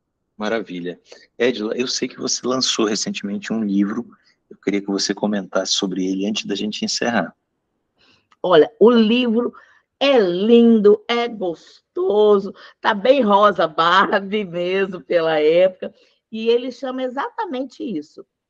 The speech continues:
Speaker 2: Neuroliderança, a chave para ser o melhor líder. E por quê, né?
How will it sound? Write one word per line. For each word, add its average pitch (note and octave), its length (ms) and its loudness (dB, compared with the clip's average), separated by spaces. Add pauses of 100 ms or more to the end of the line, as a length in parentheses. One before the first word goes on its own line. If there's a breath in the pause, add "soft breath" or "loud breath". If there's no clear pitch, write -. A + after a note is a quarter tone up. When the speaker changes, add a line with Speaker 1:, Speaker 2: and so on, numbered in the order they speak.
(240)
Speaker 2:
Neuroliderança, A3 1400 -2 (400)
a G3 100 -4
chave G3+ 400 -8
para G#3 320 -8
ser G3+ 280 -8
o G3+ 60 -2
melhor G3+ 420 -4
líder. F3 500 -10 (500)
E C4 120 -4
por A4+ 280 0
quê, D#3 220 -2
né? G3 300 -6